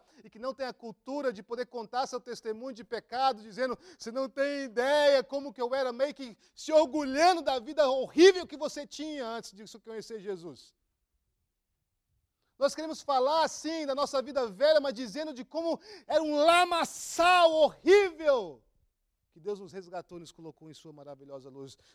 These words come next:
Nós queremos ser uma igreja pura. E nós queremos também, nós sonhamos em ser uma igreja que tem pastores de tempo integral.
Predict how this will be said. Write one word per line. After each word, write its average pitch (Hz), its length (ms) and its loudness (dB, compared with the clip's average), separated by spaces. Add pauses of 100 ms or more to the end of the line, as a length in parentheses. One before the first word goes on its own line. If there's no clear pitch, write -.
Nós 156 140 -20
queremos 165 220 -20
ser - 80 -20
uma 160 100 -16
igreja 147 340 -14
pura. 180 640 -16 (1400)
E 151 60 -20
nós 180 220 -14
queremos 202 340 -16
também, 180 380 -14
nós 165 160 -14
sonhamos 180 480 -16
em 160 80 -16
ser 180 160 -16
uma 170 100 -14
igreja 156 240 -16
que - 80 -20
tem 165 160 -20
pastores 151 460 -16
de 143 80 -20
tempo 147 260 -20
integral. 117 580 -14